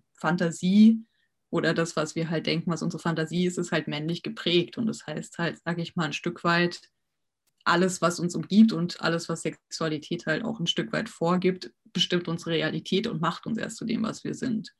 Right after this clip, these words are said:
Also wir sind deutlich weniger autonom handelnd, als wir das halt immer denken. Und deswegen ist es halt wahnsinnig wichtig, solche Sachen zu hinterfragen, weil Pornografie ist jetzt halt nicht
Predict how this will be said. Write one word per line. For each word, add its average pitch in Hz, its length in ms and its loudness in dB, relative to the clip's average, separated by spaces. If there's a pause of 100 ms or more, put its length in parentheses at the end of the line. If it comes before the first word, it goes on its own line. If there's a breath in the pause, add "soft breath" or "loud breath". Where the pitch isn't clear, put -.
(300)
Also 160 200 -6
wir 156 60 -6
sind 160 240 -4
deutlich 170 360 0
weniger 170 420 2
autonom 170 840 0
handelnd, 170 540 0
als 156 280 -6
wir 160 100 -4
das 160 160 -14
halt 156 160 -4
immer 156 180 -2
denken. 175 680 -2 (580 soft breath)
Und 156 120 -2
deswegen 160 360 0
ist 160 160 -4
es 160 160 -6
halt 151 160 -4
wahnsinnig 156 680 -2
wichtig, 170 480 -2
solche 156 320 -4
Sachen 165 340 -4
zu 170 140 -4
hinterfragen, 160 720 -4
weil - 140 -2
Pornografie 160 580 -4
ist - 100 -10
jetzt 170 220 -6
halt 151 180 -6
nicht 156 300 -8